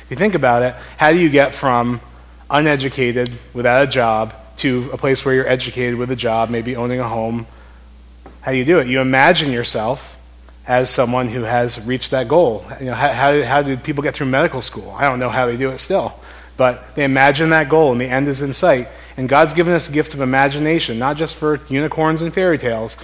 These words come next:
but for real life, okay? This Advent season, I invite you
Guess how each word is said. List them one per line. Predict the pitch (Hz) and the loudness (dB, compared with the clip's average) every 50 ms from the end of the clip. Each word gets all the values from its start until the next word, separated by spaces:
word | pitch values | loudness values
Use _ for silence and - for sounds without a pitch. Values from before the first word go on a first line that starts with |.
| - | -14
but | - 127 | -14 -10
for | - 131 117 | -8 -8 -6
real | 110 120 131 143 147 143 | -4 0 2 2 2 2
life, | 127 127 127 117 110 - - - - - - - - - | 2 2 0 0 -2 -4 -10 -18 -20 -20 -20 -20 -20 -16
okay? | - 117 - 127 131 151 156 - - - - - - - - - - - - - - - - - - - - - - - - - | -14 -8 -4 -4 -2 -2 -4 -6 -12 -20 -20 -20 -20 -20 -20 -20 -20 -20 -20 -20 -20 -20 -20 -20 -20 -20 -20 -20 -20 -20 -6 -2
This | 180 190 185 180 | 0 0 2 4
Advent | 170 170 170 151 160 156 131 - | 4 4 6 4 2 0 0 0
season, | 151 147 147 143 160 143 | 0 0 0 2 0 0
I | 131 127 | 0 0
invite | 127 117 131 135 135 - - | 2 2 2 2 2 2 -2
you | 127 117 113 117 | -4 -4 -4 -4